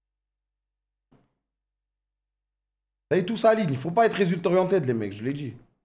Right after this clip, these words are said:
La strat en question. Bah quoi, elle est bien, hein. Triche. Mais y a pas de triche, c'est normal, c'est le début, les mecs.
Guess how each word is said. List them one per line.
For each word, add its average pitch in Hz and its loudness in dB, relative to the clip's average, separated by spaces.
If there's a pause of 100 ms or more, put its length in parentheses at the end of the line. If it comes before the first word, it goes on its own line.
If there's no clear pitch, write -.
(3250)
La 117 0
strat 143 0
en 131 -2
question. 123 -8 (600)
Bah 101 -6
quoi, 98 -2
elle 85 -4
est 92 -6
bien, 135 -4
hein. 104 -8
Triche. - -10 (560)
Mais 131 -4
y - 2
a 156 -2
pas - -2
de - -6
triche, 381 2
c'est - -4
normal, 349 2
c'est 196 -2
le 180 0
début, 247 4
les 208 4
mecs. 147 2